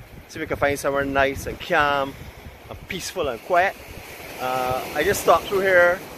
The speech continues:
just to see what it was like, but I absolutely did <laughs> not expect to find this to be the place I'm gonna spend my day today.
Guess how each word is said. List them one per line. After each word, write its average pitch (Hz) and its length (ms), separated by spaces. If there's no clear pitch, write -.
just - 140
to - 60
see 190 160
what 170 180
it - 20
was 143 140
like, 160 240
but 120 80
I 127 160
absolutely 147 500
did 131 180
<laughs> - 0
not 233 180
expect 135 400
to 123 60
find 143 280
this 147 220
to 131 100
be 120 120
the 117 120
place 131 320
I'm 123 140
gonna 107 100
spend 117 320
my 117 140
day 117 240
today. 98 320